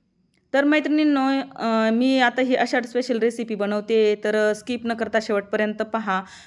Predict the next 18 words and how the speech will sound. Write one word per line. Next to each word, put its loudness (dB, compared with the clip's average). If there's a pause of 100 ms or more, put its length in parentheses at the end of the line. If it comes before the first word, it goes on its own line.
(140)
व्हिडिओ 0
जर 2
आवडला 2
तर -2
व्हिडिओला 0
लाईक -2
करा, 2
शेअर -2
करा. -2
आपल्या 0
चॅनलवरती -6
नवीन -4
असाल -2
तर -2
चॅनलला -4
जरूर -2
सबस्क्राईब -4
करा. -2